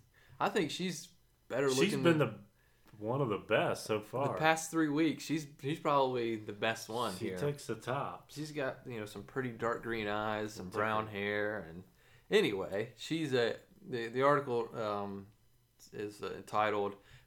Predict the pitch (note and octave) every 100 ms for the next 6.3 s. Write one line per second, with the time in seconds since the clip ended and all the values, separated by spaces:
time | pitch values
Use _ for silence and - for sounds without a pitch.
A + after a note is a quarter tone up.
0 | - A#2 C3+ D3+ D#3+ D3 - B2+ C3 B2
1 | G#2 B2 A#2+ A2+ A2 - A#2+ A2+ A2 A#2
2 | A2 - G#2 G2+ - B2+ B2 A2+ G#2+ -
3 | B2+ B2+ G#2+ G#2+ - B2 A#2 - A#2+ A2+
4 | A2+ A2 - A#2 G#2+ - G#2 A2 G#2 G#2
5 | G#2+ A2 G2+ G2+ A2 D#3+ - - A2 G2
6 | - E2+ G#2